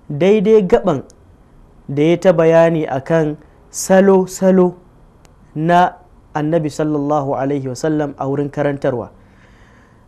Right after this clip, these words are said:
Ya kuma tsaya ne a gaban da ya yi bayanin cewa Annabi sallallahu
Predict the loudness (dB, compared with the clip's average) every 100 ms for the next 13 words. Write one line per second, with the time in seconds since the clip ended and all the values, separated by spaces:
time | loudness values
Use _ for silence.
0 | _ -8 2 4 4 2 0 4 4 4
1 | 2 0 -2 0 -2 -2 -4 -6 -12 -2
2 | 0 -2 -6 _ -10 -2 -2 0 -2 0
3 | -2 -4 -6 -4 -2 -2 -4 -6 -8 -8
4 | -6 -6 -4 -4 -4